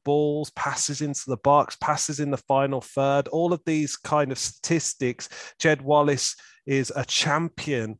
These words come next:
of all of those things. He joins us from Millwall, again, on a free transfer, and it feels like of all of the clubs that were interested in him, some in the Premiership or on the fringes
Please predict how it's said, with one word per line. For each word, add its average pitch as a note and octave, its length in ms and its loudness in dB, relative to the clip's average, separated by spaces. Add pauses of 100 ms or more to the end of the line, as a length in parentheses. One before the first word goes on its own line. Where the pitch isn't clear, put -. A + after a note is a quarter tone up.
(240)
of C3 180 0
all C3+ 240 0
of B2 120 -4
those B2+ 320 2
things. B2 580 -2 (320)
He D#3+ 60 4
joins G3 320 6
us F3 100 0
from D#3 380 4
Millwall, E3 560 2 (200)
again, D3+ 460 -4 (220)
on C3+ 80 -2
a C3+ 40 -4
free D#3 300 -2
transfer, D3 720 0
and C#3+ 100 -2
it D3+ 200 -8
feels F#3 320 0
like C#3 320 2
of C3 100 -6
all F#3 180 0
of F#3 100 -2
the - 180 -12
clubs - 320 -2
that D3 100 4
were C3+ 140 -2
interested C#3 640 -2
in A#2+ 80 -2
him, B2 80 -4
some F3+ 560 2
in D#3 140 0
the D#3 60 2
Premiership D#3+ 680 -2
or C3 120 2
on C3 120 2
the C3+ 60 -4
fringes D3+ 800 -2